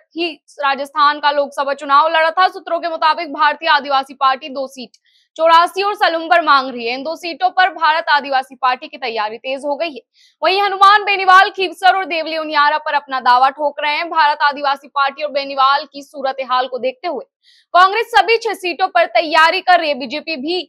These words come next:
एक सीट पर इंतजार कर रही है, लेकिन वहां पर भी अभी हरी झंडी नहीं मिल पाई। ऐसे में ये प्रमुख सभी चार दल अकेले ही मैदान में उतर सकते हैं। दरअसल लोकसभा चुनाव में बीजेपी को हराने के लिए कांग्रेस ने तीन सीटों पर गठबंधन करके चुनाव लड़ा था।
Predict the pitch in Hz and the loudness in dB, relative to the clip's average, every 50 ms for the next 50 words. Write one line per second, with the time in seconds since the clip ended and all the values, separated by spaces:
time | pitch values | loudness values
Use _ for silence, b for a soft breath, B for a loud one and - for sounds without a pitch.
0 | _ _ _ _ _ _ 269 311 285 - - - 349 359 381 392 381 - _ - | _ _ _ _ _ _ -2 -2 -2 -6 -10 -8 -4 -4 -4 -4 -6 -6 _ 0
1 | 320 320 330 339 320 320 339 339 294 320 349 320 339 359 - 339 381 381 370 403 | 2 2 0 -2 -4 -6 -6 -4 2 4 6 6 6 6 6 6 6 6 6 6
2 | 392 359 320 330 320 320 - 330 302 311 294 302 294 294 294 311 302 294 240 226 | 4 4 4 4 2 -2 -4 -8 -6 -2 -2 0 0 0 -2 -4 -4 -4 -4 -4
3 | 302 330 330 330 285 247 226 240 285 294 269 - 277 240 262 240 208 262 262 226 | -4 -4 -2 0 0 -2 -2 -4 -8 -10 -8 -6 -6 -6 -6 -8 -10 -12 -12 -12
4 | 214 240 247 _ _ _ - 349 370 359 294 247 226 202 - - 202 208 220 247 | -14 -14 -18 _ _ _ -4 -2 -2 -2 -2 -4 -6 -6 -4 -2 -2 -2 -2 -2
5 | 262 269 277 277 277 339 330 311 320 339 339 339 - 339 339 320 330 359 311 - | -2 -2 -2 -4 -4 -6 -6 -4 -4 -4 -4 -6 -6 -6 -6 -4 -4 -6 -6 -4
6 | - 403 359 302 359 370 370 370 - 359 294 277 277 269 254 294 294 294 285 285 | -2 -2 -2 0 -2 -4 -4 -2 2 4 4 6 4 4 4 2 2 2 -2 -4
7 | 302 302 302 302 302 277 311 311 302 277 247 247 247 254 254 262 269 277 277 311 | -6 -8 -6 -6 -6 -8 -8 -6 -4 -2 0 0 0 0 -2 -4 -8 -8 -4 -4
8 | 320 359 - - - - _ 254 226 - _ _ _ b b b b b b b | -4 -4 -4 -8 -12 -12 _ -18 -18 -18 _ _ _ b b b b b b b
9 | 339 339 392 381 440 440 427 415 415 - - 466 - 453 440 440 415 415 415 427 | 4 4 4 4 2 2 4 2 2 2 0 0 0 0 -2 0 4 6 6 6
10 | 427 453 480 453 440 277 285 381 381 - 427 415 - 392 392 392 - - 349 339 | 4 0 0 0 -2 -2 -2 -4 -2 -2 -4 -2 2 4 4 4 4 2 2 4
11 | 339 320 330 339 381 381 370 349 311 311 311 - 320 302 302 311 320 349 - - | 4 4 4 2 -2 -4 -4 -4 -4 -4 -2 0 0 0 0 -2 -6 -10 -8 -8
12 | 311 320 - 320 294 285 262 269 294 285 262 302 294 - 285 254 233 247 233 208 | -8 -8 -8 -8 -10 -10 -10 -12 -14 -10 -8 -8 -6 -4 -6 -4 -4 -6 -6 -6
13 | 233 269 277 330 370 392 359 320 277 254 - 381 - - 339 349 359 381 392 339 | -6 -2 0 0 0 0 -2 -4 -4 -4 -8 -12 -12 -4 0 2 2 2 4 4
14 | 269 240 220 220 - - - - | 4 4 2 0 -6 -12 -14 -16